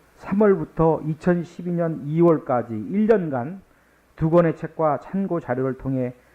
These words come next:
월 일 회 학습 발표, 또한 요약 정리를 하여 배부하였고, 그곳에서 배운 내용은 종교개혁, 침례교 형성,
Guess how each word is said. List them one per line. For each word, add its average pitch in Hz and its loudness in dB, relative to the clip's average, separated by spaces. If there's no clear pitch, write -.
월 139 2
일 135 -2
회 139 -2
학습 - -10
발표, 110 -6
또한 143 2
요약 139 2
정리를 127 -4
하여 120 -10
배부하였고, 123 -4
그곳에서 160 2
배운 147 2
내용은 135 0
종교개혁, 160 2
침례교 165 0
형성, 151 -2